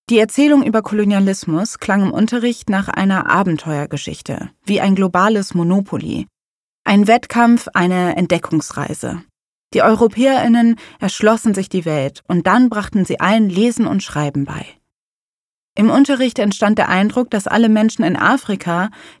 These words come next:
dem zweitgrößten Kontinent der Erde, absolut nichts taten, nur mit Speer und Bastrock rumsaßen, bis dann die Weißen kamen. Bis heute hält sich das Bild,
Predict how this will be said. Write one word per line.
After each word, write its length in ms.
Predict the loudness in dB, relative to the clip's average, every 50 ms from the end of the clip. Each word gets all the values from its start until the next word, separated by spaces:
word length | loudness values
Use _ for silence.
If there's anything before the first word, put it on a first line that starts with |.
| _
dem 140 | -2 -2 -2
zweitgrößten 720 | -2 0 2 2 2 2 0 0 0 0 0 0 -2 -4
Kontinent 500 | -4 -2 -2 -2 0 0 0 0 2 0
der 140 | 0 -2 -2
Erde, 440 | -4 -4 -4 -2 -2 -2 -2 -2 0 0
absolut 480 | 0 0 0 0 -4 -2 -2 0 0
nichts 400 | 2 2 2 2 0 -6 -14 -14
taten, 640 | -6 -2 -2 0 0 0 -2 0 0 0 0 2 2
nur 160 | 2 4 4
mit 180 | 4 2 2 -2
Speer 360 | -6 -6 -4 -2 0 2 2 0
und 160 | 0 -2 -2
Bastrock 540 | -2 -2 -2 -4 -6 -8 -8 -8 -6 -6 -4
rumsaßen, 680 | -4 -4 -2 -2 -4 -6 -6 -6 -2 0 0 0 0 -2 -6 -14 -20 -6 _
bis 160 | 0 0 2
dann 220 | 2 2 4 4 4
die 120 | 2 0
Weißen 400 | 0 0 0 0 -2 -4 -6 -6
kamen. 440 | -4 -4 -6 -6 -6 -6 -8 -10 _ _ _ _ _ _ _ _ _ _ _ _ _ _ _ _
Bis 220 | 0 0 0 2 2
heute 300 | 2 2 2 0 -2 -2
hält 220 | -2 -2 -2 -4
sich 120 | -6 -6
das 220 | -6 -6 -8 -6 -4
Bild, 420 | 0 4 4 4 2 0 -4 -14